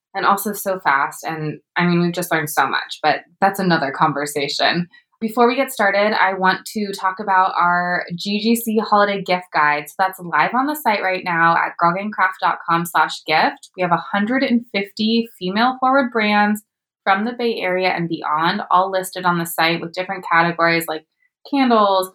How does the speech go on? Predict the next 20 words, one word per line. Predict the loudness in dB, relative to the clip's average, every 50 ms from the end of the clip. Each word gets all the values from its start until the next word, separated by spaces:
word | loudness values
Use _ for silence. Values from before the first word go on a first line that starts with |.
| _ _ _ -2
bath | 0 0 0 0
and | -4 -4 0
body. | 4 6 6 6 4 4 0 -2
We | -4
even | -4 -4 -4 -6
have | -2 -2 -4 -4
a | -4 -10
cannabis | -6 -2 0 2 2 2 2 0 -2 0 -2
section, | -2 -2 -2 -4 -4 -2 0 0 0
a | -2 -2
beverages | 0 2 2 2 2 0 -2 -2 -6 -2
section, | 0 -2 -2 -2 -2 -6 -6 -4 -6
a | -6
snack | -8 -4 0 2 2 2 0 0
section. | -4 -4 -4 -4 -6 -6 -6 -6
So | -6 -10 -8
lots | 0 2 2 2 2 -4 -8
of | -8 -4
fun | 0 0 2 2 0 -2
things. | -2 -2 0 2 0 0 -2